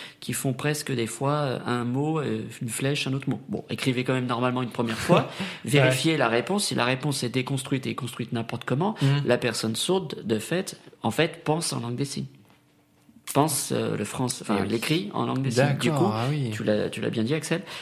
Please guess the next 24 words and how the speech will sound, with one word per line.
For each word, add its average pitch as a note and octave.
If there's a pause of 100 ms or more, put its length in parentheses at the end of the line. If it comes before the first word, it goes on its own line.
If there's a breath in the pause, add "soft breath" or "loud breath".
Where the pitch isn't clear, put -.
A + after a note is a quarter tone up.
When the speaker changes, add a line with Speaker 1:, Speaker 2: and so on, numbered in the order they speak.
(240 loud breath)
Speaker 1:
la A#2+
syntaxe A#2
n'est A#2
pas A2+
du A2+
tout E3
la C3+
même. F3+ (160)
Speaker 2:
Ouais. A#2+
Speaker 1:
Et A2+
du A2+
coup, F#3
euh, A#2
ça, E3+
c'est D3+
un B2+
indice B2
très B2
fort F3+
qui B2
va A2+
impliquer D3
qu'il C#3+
faudra C3